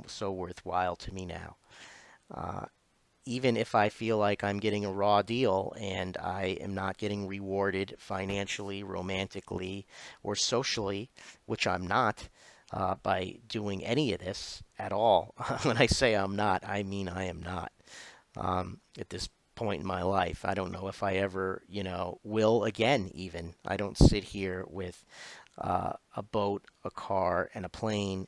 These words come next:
in, you know, and, and a big mansion, uh, easily carrying this message. Um, I am comfortable enough to where my needs are met, and that's what my higher power, power provides me with, my needs, not what I want.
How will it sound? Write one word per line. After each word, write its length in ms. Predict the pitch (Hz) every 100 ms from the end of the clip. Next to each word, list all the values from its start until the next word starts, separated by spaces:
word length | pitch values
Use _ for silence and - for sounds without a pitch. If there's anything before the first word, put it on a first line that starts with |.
| _
in, 400 | 104 95 90 76 98
you 160 | 110
know, 260 | 98 92 90
and, 260 | 87 92 87
and 160 | 98
a 60 | 90
big 260 | 95 92
mansion, 520 | 95 110 120 - 92 98 - - - - -
uh, 320 | 90 92 - 311 _ _ _ _ -
easily 540 | 131 113 104 101 101
carrying 500 | 92 - 107 101 92
this 200 | 90 -
message. 640 | 104 101 - 95 87 - -
Um, 380 | 104 90 87 90 _ _ _ -
I 340 | 98 92 90 -
am 220 | 101 90
comfortable 600 | - 123 120 117 107 104
enough 460 | 98 101 101 - - - - - - -
to 80 |
where 140 | - 101
my 220 | 92 92
needs 320 | 113 135 -
are 80 | 101
met, 280 | 92 85 - _ -
and 160 | 101 95
that's 240 | 98 -
what 120 | 90
my 120 | 92
higher 300 | 95 95 92
power, 420 | 95 98 92 90 90
power 360 | - 101 92
provides 480 | - 92 110 120 98
me 160 | 95 90
with, 340 | - 90 - _ _ _ _ _ -
my 200 | 95 92
needs, 440 | 104 107 82 -
not 240 | 98 90 -
what 140 | 92
I 160 | 87 85
want. 500 | 87 95 78 -